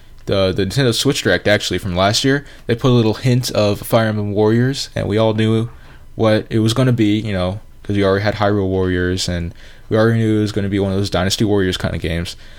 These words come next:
But now they really showed a lot of extensive gameplay from it. Like, from the Fire Emblem Direct, um, a couple months back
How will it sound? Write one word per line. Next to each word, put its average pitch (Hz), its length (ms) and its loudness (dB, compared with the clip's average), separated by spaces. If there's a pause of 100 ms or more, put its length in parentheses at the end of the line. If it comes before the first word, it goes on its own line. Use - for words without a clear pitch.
(140)
But 113 140 0
now 170 200 4
they 208 120 4
really 160 320 2
showed 143 340 2
a 110 100 0
lot 117 260 4
of 107 80 0
extensive 113 460 0
gameplay 107 420 0
from 85 200 -6
it. - 160 -8 (340)
Like, 117 360 0 (140)
from 151 180 0
the 135 80 2
Fire 123 280 4
Emblem 135 380 -2
Direct, 131 560 0
um, 98 300 0
a - 20 -10
couple 101 180 -2
months 104 240 -2
back 117 300 0